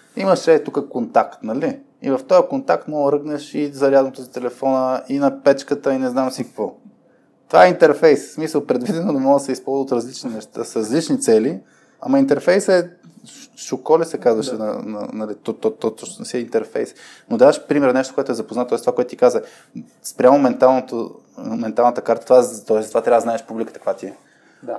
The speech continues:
Speaker 1: А, и да, да, да, да използваш това, което знаят за даденост и да действаш спрямо него. И, и второто е, къде дадеш някакви примери, които да, да правиш точно тия асоциативни връзки.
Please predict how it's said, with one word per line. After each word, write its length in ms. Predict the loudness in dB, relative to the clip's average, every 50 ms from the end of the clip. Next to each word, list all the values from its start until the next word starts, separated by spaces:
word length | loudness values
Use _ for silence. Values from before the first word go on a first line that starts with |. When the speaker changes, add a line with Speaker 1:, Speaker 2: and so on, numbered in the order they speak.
| -12 _ _
Speaker 1:
А, 400 | -2 0 0 0 0 0 -2 -4 -6
и 80 | -6
да, 140 | -6 -6 -8
да, 220 | -8 -10 -14 -14 -12
да, 260 | -6 -4 -2 -2 -2 -4
да 140 | -6 -8
използваш 340 | -8 -6 -2 -2 -2 -2 2
това, 160 | 0 0 2
което 220 | 2 0 -2 -2 -6
знаят 420 | -8 -4 -2 0 0 0 0 -2
за 80 | -6 -10
даденост 760 | -6 -2 -2 0 0 0 -2 -2 -6 -10 -12 -18 _ _ _ _ _ _ _ _ _ _ _ _ _ _ _
и 80 | -20 -14
да 100 | -10 -2
действаш 260 | -2 -2 -2 -2 -8
спрямо 260 | -6 -4 -2 -2 -2
него. 360 | -2 -4 -4 -4 -4 -4 -8 -14 _ -20 -20 -20 -20 _ _ _ _ _ _ _
И, 60 | -8
и 160 | -6 -6 -6
второто 380 | -8 -2 0 0 0 0 0 -2
е, 60 | -2
къде 160 | -2 -2 -2 -2
дадеш 140 | -2 -2 -4
някакви 260 | -6 -6 -8 -10 -8
примери, 260 | -6 -4 -4 -6 -6
които 380 | -8 -8 -10 -8 -12 -12 -12 -14 -16 _ _ _ _ _ _ _ _ _ _
да, 160 | -6 -4 -4
да 280 | -2 -4 -4 -4 -2 0
правиш 220 | 2 2 2 2
точно 200 | 0 -8 -14 -8
тия 120 | -6 -6
асоциативни 460 | -6 -4 -6 -8 -10 -8 -8 -8 -8 -6
връзки. 380 | -4 -4 -4 -4 -6 -12 -14